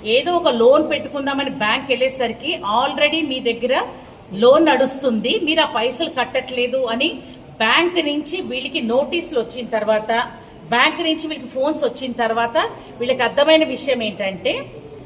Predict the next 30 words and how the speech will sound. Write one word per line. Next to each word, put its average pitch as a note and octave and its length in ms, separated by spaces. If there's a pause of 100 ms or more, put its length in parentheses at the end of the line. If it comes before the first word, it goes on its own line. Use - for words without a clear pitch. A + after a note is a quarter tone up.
(340)
మేము E4 300
లోన్ D#4 280
తీసుకున్నామా A3 760 (220)
నాలుగు A#3+ 360
లక్షల A3+ 600 (300)
ఎక్కడి C4 300
నుంచి A#3+ 500 (280)
అని D4 160
పెద్ద A#3 280
పెద్ద B3+ 120
అధికారులకి B3+ 760 (100)
అప్లికేషన్ D4 640
పెట్టుకుని G#3 640 (840)
వీళ్ళు D4 260
వచ్చి A3+ 360
అడిగిన A#3+ 320
తర్వాత D4 200
తెలిసింది A#3 340
ఏంటంటే, A3+ 240
ఒక్కొక్కరి C#4 460
అకౌంట్లో B3+ 340
ఫోర్, - 240
ఫోర్ A3+ 200
ల్యాక్స్ G#3+ 300
పడింది, F3+ 340 (320)
ఒక A#3 160
అకౌంట్లో C#4+ 320
త్రీ C#4 200
ల్యాక్స్ C4 280
పడింది. G#3+ 300